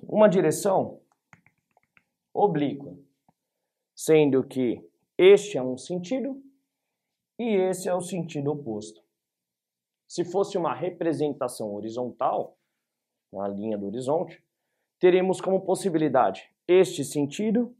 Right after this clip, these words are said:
e o sentido oposto. Portanto, para cada direção, temos dois sentidos. E, por fim, a intensidade, que também pode ser chamada de módulo.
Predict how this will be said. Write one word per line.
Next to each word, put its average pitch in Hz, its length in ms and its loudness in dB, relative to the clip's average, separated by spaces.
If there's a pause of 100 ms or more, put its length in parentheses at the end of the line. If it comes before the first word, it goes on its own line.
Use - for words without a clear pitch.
(120)
e 196 220 6
o 185 140 6
sentido 170 460 -4
oposto. 123 460 -8 (360)
Portanto, 143 680 2 (640)
para - 160 -4
cada 151 360 -2
direção, 170 760 -4 (460)
temos 107 280 -6
dois 110 300 -6
sentidos. 151 580 -10 (960)
E, 262 100 0
por 269 220 -2
fim, 226 400 -4
a 190 140 0
intensidade, 180 1700 -4 (180)
que 247 140 -2
também 233 640 4
pode 180 420 2
ser 131 160 -2
chamada 156 540 0
de 151 140 -2
módulo. 139 720 4